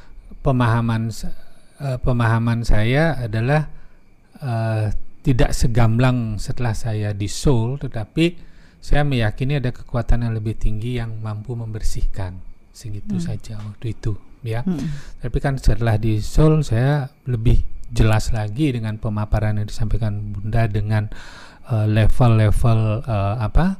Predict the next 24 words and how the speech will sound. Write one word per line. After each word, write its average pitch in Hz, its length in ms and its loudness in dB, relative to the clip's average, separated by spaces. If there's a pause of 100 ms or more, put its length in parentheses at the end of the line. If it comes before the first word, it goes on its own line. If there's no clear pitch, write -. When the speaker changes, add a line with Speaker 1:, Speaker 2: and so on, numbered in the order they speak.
(460)
Speaker 1:
eh, 104 320 -4
Speaker 2:
Tingkatan. 180 120 2
Speaker 1:
kualitas 165 600 6
tingkatan 123 520 0
tersebut 120 480 2
Speaker 2:
Makhluk. 165 100 -2
Speaker 1:
dari 110 180 0
level, 107 420 0 (600)
eh, 110 140 -14
makhluk 101 280 -4
yang 107 140 -2
paling 107 300 -2
rendah, 104 760 -4
kemudian 104 720 -6
sampai 104 420 2
ke - 160 -4
level 107 540 2 (260)
penguasa 110 760 4
dewa, 110 580 -4 (420)
sampai - 460 0
ke 104 440 -6
Tuhan, 139 580 -2
ya 101 200 -6
otomatis 104 840 -2